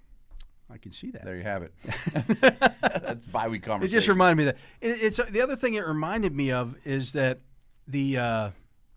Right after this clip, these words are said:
Speaker 1: Penn State, Ohio State's this weekend, right?
Speaker 2: I don't know.
Speaker 1: I think no, next week. I'm sorry, next weekend.
Speaker 2: Okay.
Speaker 1: This will be, like, the fourth time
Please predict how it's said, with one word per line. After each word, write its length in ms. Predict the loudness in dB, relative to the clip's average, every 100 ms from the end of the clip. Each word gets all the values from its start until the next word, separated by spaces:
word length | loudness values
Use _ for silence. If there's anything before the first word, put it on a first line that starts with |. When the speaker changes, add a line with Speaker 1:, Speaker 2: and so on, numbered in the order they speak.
| -20 -20 _ -20 -20 -20 -20 -20 -20 -20 -18 -12
Speaker 1:
Penn 160 | -6 -6
State, 220 | -6 -4
Ohio 300 | -2 0 0
State's 300 | -2 -6 -8
this 160 | -10 -12
weekend, 260 | -12 -12
right? 120 | -14 -16 _ _ -20
Speaker 2:
I 80 | -20
don't 140 | -16 -14
know. 140 | -14 -18 _ -20
Speaker 1:
I 40 |
think 180 | -20 -10 -2
no, 200 | 2 4
next 220 | 2 2
week. 80 | 2
I'm 80 |
sorry, 180 | 2 2
next 220 | 2 0
weekend. 180 | -2 -2
Speaker 2:
Okay. 120 | -4 -6 -8 -10 -20 -20 -14
Speaker 1:
This 160 | -8 -6
will 120 | -4
be, 140 | 0 2
like, 180 | 2
the 100 | 0
fourth 380 | -4 0 0 0
time 580 | -4 -4 -2 -4 -6